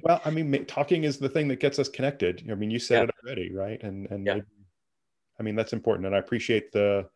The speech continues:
Speaker 1: willingness to offer, uh, space and grace for m-, me to think things through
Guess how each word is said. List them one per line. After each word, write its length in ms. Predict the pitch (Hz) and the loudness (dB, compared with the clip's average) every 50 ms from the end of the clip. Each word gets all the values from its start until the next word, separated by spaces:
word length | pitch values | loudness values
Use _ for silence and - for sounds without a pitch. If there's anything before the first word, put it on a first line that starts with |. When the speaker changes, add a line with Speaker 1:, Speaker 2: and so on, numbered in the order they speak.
| _ - - - - - _ - | _ -20 -20 -20 -20 -16 _ 2
Speaker 1:
willingness 480 | 120 135 156 156 147 139 139 127 - | 6 6 8 8 8 6 6 4 2
to 140 | - - 131 | 0 -2 0
offer, 760 | - 120 117 117 - - 117 110 107 110 107 107 107 104 101 - - | 4 4 4 4 4 4 6 6 8 8 8 8 8 6 2 -2 -6
uh, 480 | 107 98 95 95 95 95 92 92 92 92 | -6 -4 -2 -2 -2 -2 -2 -2 -4 -4
space 440 | - - - - 117 120 117 - | -6 -4 2 4 4 4 4 2
and 120 | - 107 104 | -2 -2 2
grace 320 | 95 104 104 107 104 - - | 4 6 6 6 4 0 -6
for 540 | - - 110 107 104 101 104 104 104 - - - | -2 2 6 6 8 8 8 8 6 4 -2 -10
m-, 300 | 113 113 - 110 107 104 | -10 -6 -4 -4 -4 -2
me 160 | 104 107 107 104 | -2 0 2 2
to 120 | 104 104 | 2 2
think 340 | - - - - 110 107 - | 0 -2 -4 -4 -4 -2 -2
things 340 | - 110 107 104 107 - - | -2 0 0 0 -2 -4 -6
through 600 | - - 107 110 117 123 135 147 143 139 123 | -6 -2 0 2 2 2 0 -2 -4 -6 -8